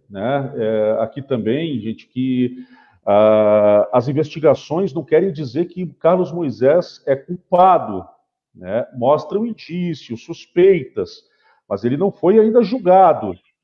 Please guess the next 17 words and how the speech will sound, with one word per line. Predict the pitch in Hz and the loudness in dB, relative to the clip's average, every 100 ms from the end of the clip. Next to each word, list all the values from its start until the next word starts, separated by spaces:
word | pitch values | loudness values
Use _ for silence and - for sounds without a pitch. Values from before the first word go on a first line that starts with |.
| _ | _
tá? | - 95 135 135 | -6 -2 -2 -4
Então, | 117 131 135 156 | -4 -2 0 0
é, | 135 123 | -2 -2
é, | 123 127 | -2 -2
é | |
isso | 127 156 | -4 -6
também | - 156 190 | -8 -6 -6
é | |
importante | 196 185 170 170 | -6 -6 -6 -4
deixar | 175 - 190 | -6 -4 -6
claro | 190 180 180 | -2 2 2
aqui, | 202 - 165 120 - _ | 2 -4 -6 -6 -8 _
né? | 104 127 151 131 113 110 | -4 0 0 0 -2 -2
Faz | 135 - | -4 -2
parte | - 190 - | 2 2 0
da | 214 | -4
investigação. | 208 202 220 240 - 190 160 107 | -2 -4 -2 -2 -2 -4 -4 -4